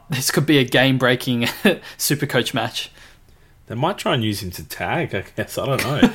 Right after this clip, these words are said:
Speaker 2: <laughs> He could be already their most defensive midfielder, the Crows.
Speaker 1: Oh, no. Um, yeah, you're not wrong. So I wa-, <laughs> I wanna, I wanna look at the benches here, particularly the Crows. Um,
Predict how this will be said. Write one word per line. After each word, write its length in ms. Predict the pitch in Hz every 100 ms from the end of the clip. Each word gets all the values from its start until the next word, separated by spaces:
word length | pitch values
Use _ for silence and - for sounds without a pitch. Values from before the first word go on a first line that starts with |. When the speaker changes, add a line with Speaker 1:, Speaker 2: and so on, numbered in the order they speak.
| -
Speaker 2:
<laughs> 120 | -
He 100 | 151
could 220 | 143 226
be 200 | 226 196
already 360 | 143 131 131 131
their 140 | 123
most 240 | 117 110 -
defensive 440 | 98 107 104 104
midfielder, 520 | 104 101 - 120 147
the 60 | 98
Crows. 440 | - 92 90 - - - 269 269 277 269 277 - - - -
Speaker 1:
Oh, 240 | 160 160 143
no. 360 | 139 160 131 117 - - - -
Um, 600 | 143 135 139 135 139 139 - - - - - - - _ _ -
yeah, 140 | 156
you're 160 | 120 147
not 120 | 160
wrong. 320 | 139 127 123
So 160 | - 165
I 60 | 170
wa-, 280 | 196 - 160
<laughs> 60 | -
I 140 | 202 -
wanna, 260 | 254 262 - -
I 120 | 135
wanna 180 | 170 220
look 140 | 214 214
at 60 |
the 80 | 160
benches 460 | 131 139 147 160 -
here, 300 | 117 117 139
particularly 760 | - 147 170 185 151 131 - _ _
the 80 | 156
Crows. 480 | - 113 110 147 - - - - - -
Um, 400 | 135 135 135 143